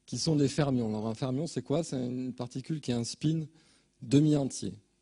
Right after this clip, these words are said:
Et en particulier, ces particules élémentaires ont tous un spin un demi, et on va reparler du spin, le définir un peu plus précisément. Donc ça, ce sont des fermions, ce sont les particules de matière, avec celles qui composent la matière ordinaire, celles qui composent cette table,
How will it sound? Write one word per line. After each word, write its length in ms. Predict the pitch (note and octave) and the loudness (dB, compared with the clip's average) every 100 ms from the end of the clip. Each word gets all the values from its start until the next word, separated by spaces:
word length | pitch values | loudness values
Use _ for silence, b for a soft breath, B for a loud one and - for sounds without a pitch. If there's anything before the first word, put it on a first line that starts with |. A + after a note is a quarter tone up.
| - | -10
Et 60 | |
en 60 | G#2+ | -8
particulier, 580 | A#2 - A2+ A#2+ C3 D#3+ | -6 -8 -8 -4 0 0
ces 140 | C#3 | -2
particules 500 | C3 A#2+ B2+ - A#2 | -6 -6 -8 -6 -4
élémentaires 520 | G#2+ G#2+ A2 G#2+ C#3 | -4 -4 -4 -4 -4
ont 100 | B2+ | -4
tous 260 | G#2+ C#3+ - | -6 -10 -10
un 80 | A2+ | -10
spin 340 | - C#3 C#3 B2+ b b b b b b _ - | -8 -8 -8 -12 b b b b b b _ 0
un 120 | C3+ | 2
demi, 420 | B2 A2+ B2 D3+ | 4 4 4 2
et 220 | C3+ A2+ A2+ C3 | 2 4 2 0
on 120 | B2 | 0
va 140 | A2+ A#2 | 2 2
reparler 420 | B2+ B2+ C3 A#2+ | 2 0 0 0
du 120 | A#2 | -4
spin, 260 | - C3+ C3+ | -6 -6 -4
le 100 | A2+ | -2
définir 400 | A2 A2+ A#2 A#2+ | -4 -4 -2 -2
un 60 | G#2+ | -4
peu 120 | A2 | -6
plus 140 | A#2+ | -6
précisément. 580 | - A2 G#2 G2 F#2+ - _ _ _ _ _ _ _ _ _ _ _ _ _ _ - | -6 -6 -4 -4 -4 -6 _ _ _ _ _ _ _ _ _ _ _ _ _ _ -12
Donc 200 | A2+ G#2+ | -8 -6
ça, 120 | D#3 | -2
ce 140 | D3+ C3+ | -2 -2
sont 180 | - B2 | -4 -2
des 120 | A2 | -4
fermions, 420 | - A2+ A2+ D3+ | -4 -4 -2 -4
ce 120 | - | -6
sont 140 | B2 D3+ | -6 -4
les 100 | B2+ | -2
particules 440 | A#2+ B2+ A#2+ A#2+ | -4 -6 -10 -6
de 60 | A2 | -4
matière, 460 | G#2 - B2 D#3+ - B B B B B | -4 -4 -4 -4 -8 B B B B B
avec 280 | B2+ B2+ C#3 | -2 2 2
celles 220 | - D#3+ | 4 2
qui 140 | C3+ C#3 | 2 -4
composent 340 | D3 C3 D3 | -2 0 0
la 80 | C3 | 2
matière 380 | A#2+ A2+ C3 B2+ | 0 0 -2 -2
ordinaire, 560 | A2+ A2+ A2+ B2 E3+ | -4 -4 -2 -2 -4
celles 180 | D#3+ B2 | -10 -14
qui 120 | A2 | -12
composent 320 | A2+ A2+ B2 - | -12 -6 -6 -4
cette 240 | A2 - | -6 -6
table, 280 | C3+ D#3+ | -6 -6